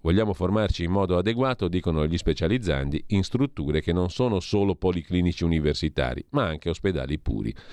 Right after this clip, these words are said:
A proposito di ospedali, al sud c'è il miglior rapporto tra pil e salute e il paradosso positivo della classifica del ben vivere. Avvenire, pagina quindici. Il dato sarà presentato al Festival dell'Economia Civile.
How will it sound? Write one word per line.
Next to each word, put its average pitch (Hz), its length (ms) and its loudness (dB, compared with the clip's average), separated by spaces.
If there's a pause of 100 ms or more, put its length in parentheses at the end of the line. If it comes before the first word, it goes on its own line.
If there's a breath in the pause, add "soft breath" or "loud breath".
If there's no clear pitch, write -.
(320 loud breath)
A 98 80 0
proposito 117 420 0
di 98 120 2
ospedali, 80 480 0
al 80 100 2
sud 113 360 0
c'è 87 140 0
il 85 80 2
miglior 90 280 2
rapporto 87 420 -2
tra 73 180 -4
pil 87 220 -2
e 85 60 2
salute 95 480 -2
e 101 80 -2
il 92 80 -2
paradosso 101 560 0
positivo 85 600 -2
della 78 200 2
classifica 87 560 -2
del 82 160 0
ben 101 240 -2
vivere. 78 480 -2 (440 loud breath)
Avvenire, 113 480 0
pagina 98 360 0
quindici. 69 540 -6
Il 76 140 -2
dato 107 280 0
sarà 82 240 0
presentato 85 560 -2
al 82 80 0
Festival 69 460 -4
dell'Economia 87 580 2
Civile. 104 560 0